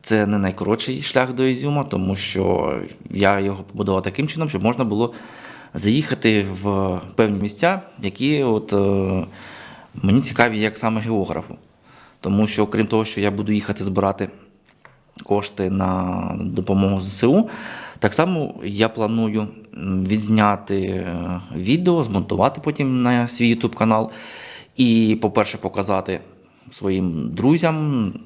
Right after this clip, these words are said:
українцям, хто там, раптом кому потрапиться це відео, е, яка в нас, е, класна, мальовнича Україна. А по-друге, ці матеріали я хочу використовувати на своїх уроках географії.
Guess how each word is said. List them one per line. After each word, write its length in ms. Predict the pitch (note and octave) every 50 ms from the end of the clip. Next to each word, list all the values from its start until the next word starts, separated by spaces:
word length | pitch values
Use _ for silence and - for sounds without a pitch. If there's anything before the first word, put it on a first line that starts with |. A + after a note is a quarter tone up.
| - - - _ -
українцям, 580 | - - E2 F2+ F#2 A2+ C#3 D3 D3 C3+ C3
хто 160 | A#2 - A#2+ A#2+
там, 500 | - A#2 A#2 A2 G#2+ G#2 - G2+ F#2 - - G#2 - - - - -
раптом 360 | - G2+ G2+ G2 - - G#2
кому 200 | G2+ A2 A2 A2
потрапиться 480 | G2+ - - - G#2+ G#2 - G#2+ - G#2
це 160 | - - G#2
відео, 280 | G2 G2+ G2+ G2+ G2 G2 G2+ - - - - - - - - - _ -
е, 320 | F#2 F#2+ F#2+ F#2+ F#2+ F#2+
яка 220 | G2 G2 G2 G2+ G2
в 40 |
нас, 340 | G2+ G2+ F#2+ - - - -
е, 460 | G2 F#2+ F#2+ F#2 F#2 F2+ F2+ F2+ F2 E2+ F2 E2+ F2 F2 F2 F2 F2
класна, 400 | - - G2 F#2+ - - - F#2 E2+
мальовнича 760 | F2+ F2+ F#2 F#2 F#2 F#2 F#2 F2+ F#2 F#2+ F#2+ F#2+ F#2 F#2+ F#2+
Україна. 500 | F#2 F#2 - F#2 F#2 F#2 F#2 F2+ E2+ - - - - - - - -
А 80 | - -
по-друге, 380 | - - G2+ A#2 D3+ F#3 G3+ - -
ці 180 | - - A2 G#2
матеріали 500 | G#2 G2+ F#2+ G2 G2 A#2 D3+ D#3+ D#3+ D3
я 60 | A#2
хочу 300 | G2+ - G2+ F#2 - F#2+
використовувати 640 | F#2+ F2 - - F#2 - - A#2+ C3+ D3 C#3+ - G#2+
на 100 | G2 G#2
своїх 260 | A2+ - G#2 A2 -
уроках 260 | F#2 G2+ G2 G#2 G2+
географії. 520 | G2 F#2+ F#2+ F#2+ - C2 - - - B1+